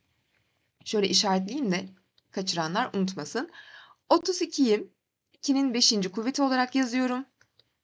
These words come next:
Bir de bunun karesi var. Çarpı dokuzu üçün karesi olarak yazıyorum. Bir de bunun üçüncü kuvveti var. Şimdi geldim.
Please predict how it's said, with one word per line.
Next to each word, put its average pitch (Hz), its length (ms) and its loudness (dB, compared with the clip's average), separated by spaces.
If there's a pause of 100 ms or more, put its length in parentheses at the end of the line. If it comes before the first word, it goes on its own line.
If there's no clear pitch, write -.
(120)
Bir 214 80 -4
de 180 80 2
bunun 190 160 0
karesi 160 460 -4
var. 165 240 0 (680)
Çarpı 262 600 2 (320)
dokuzu 262 540 0 (640)
üçün 254 520 -4 (300)
karesi 190 400 2
olarak 147 400 -8
yazıyorum. 240 640 0 (600)
Bir 190 100 0
de 160 100 2
bunun 208 280 -2
üçüncü 185 340 -4
kuvveti - 360 -10
var. - 160 -16 (460)
Şimdi 226 360 -2
geldim. 262 540 4